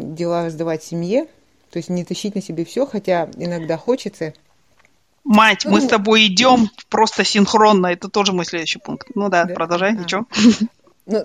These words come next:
Speaker 1: это было вообще, м, м, я всегда делала всё сама, я никогда дома никого не напрягала. Да ты, ну, сейчас у меня просто физически, я,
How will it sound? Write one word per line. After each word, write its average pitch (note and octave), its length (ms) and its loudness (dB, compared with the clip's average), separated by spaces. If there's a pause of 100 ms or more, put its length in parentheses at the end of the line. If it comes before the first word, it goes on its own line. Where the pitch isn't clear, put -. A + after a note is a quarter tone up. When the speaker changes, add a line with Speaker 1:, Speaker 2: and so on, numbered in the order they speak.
Speaker 1:
это C#4 240 6
было C4 200 8
вообще, A3+ 200 2
м, F#3 260 0
м, C3 360 -8
я G3+ 200 2
всегда G#3+ 320 2
делала F3+ 300 2
всё E3 120 -10
сама, A#3+ 420 -4
я C4 120 0
никогда G3+ 320 0
дома F#3 240 -2
никого F3 300 -4
не E3 100 -4
напрягала. A#3 600 -2
Да F3+ 120 -8
ты, E3+ 200 -14
ну, F#3+ 220 -2 (220)
сейчас A#3 360 -2
у - 100 -4
меня F3 180 -2
просто E3 240 -8
физически, E3+ 720 -10
я, D#3+ 260 -6